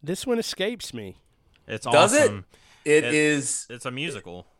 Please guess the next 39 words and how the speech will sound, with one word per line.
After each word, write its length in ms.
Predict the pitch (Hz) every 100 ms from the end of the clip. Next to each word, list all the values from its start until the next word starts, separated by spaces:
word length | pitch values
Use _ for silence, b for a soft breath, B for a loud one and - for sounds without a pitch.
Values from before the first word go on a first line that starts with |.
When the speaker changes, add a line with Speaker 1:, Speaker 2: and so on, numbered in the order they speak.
| _ _
Speaker 3:
Yeah, 180 | 180 156
it's, 420 | 120 139 - -
it's 180 | 139 -
like 140 | 135 127
a 100 | 120
horror 840 | - 170 175 170 160 151 139 123 -
sci-fi 1040 | - - 156 147 147 135 127 120 110 104 95
musical. 600 | 123 151 143 143 143 131 -
Like, 180 | 139 160
once 200 | 196 196
again, 260 | 185 160
I, 100 | - - _ -
you 120 | 143
can't 240 | - 185
really 140 | 170 156
define 500 | 135 - 131 147 127
this 220 | 101 -
movie. 400 | 87 85 60 - b b b _
Um, 520 | 117 113 107 101 98 - _ _ _ _ -
I 140 | 165
have 460 | 156 160 170 147 131 _ _ _
this 240 | - 143 -
album 680 | 123 127 110 98 90 87 95 _ _ _ _
on 240 | 117 123 117
vinyl, 360 | 113 117 95
the 140 | 90 104
original 420 | 113 135 156 156
vinyl 340 | 123 127 123
my 140 | 104 98
dad 400 | - 113 120 101
bought 240 | 95 90
in 80 | 90
the 80 | 87
seventies 600 | - 117 107 85 71 -
that 140 | 82
he 60 | 95
gave 380 | 92 110 120 98
to 80 |
me 300 | 80 76 69